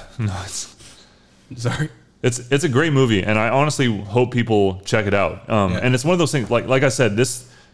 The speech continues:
Speaker 1: this for me, one of the, one of the beauties of this film is that it gives me the opportunity to have an appreciation for just how great my dad was. You know, we, we all grow up, and our, our parents will inevitably affect us negatively. And if you're not careful, the only things that you will recognize are the things that you suffer from.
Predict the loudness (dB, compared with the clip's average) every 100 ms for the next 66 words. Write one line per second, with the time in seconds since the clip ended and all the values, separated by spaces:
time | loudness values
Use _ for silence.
0 | _ _ -2 -2 0 2 4 4 2 2
1 | 0 0 0 0 0 0 0 -2 -6 -2
2 | -2 -2 -4 -2 -2 -2 -2 -2 0 0
3 | 2 0 -2 -4 -4 -2 -4 -4 -4 -4
4 | -4 -4 -2 0 0 -2 -8 -4 -6 -2
5 | -4 -2 -2 -2 -2 -2 -2 -2 -2 0
6 | -2 0 -2 -4 -6 -12 _ _ _ -2
7 | 2 2 2 4 4 4 4 4 4 2
8 | 0 0 -2 0 -2 0 2 2 4 2
9 | 2 0 -2 -4 -10 _ _ _ -8 -2
10 | -2 0 -2 0 0 0 -2 -4 -8 -10
11 | -4 0 0 0 -8 -4 -2 2 2 0
12 | -2 -2 -2 0 -2 -4 -12 -14 -2 0
13 | 0 0 -2 -2 0 0 2 0 0 -2
14 | 0 0 -2 -4 -2 0 -2 -2 -2 0
15 | 0 -2 -8 -12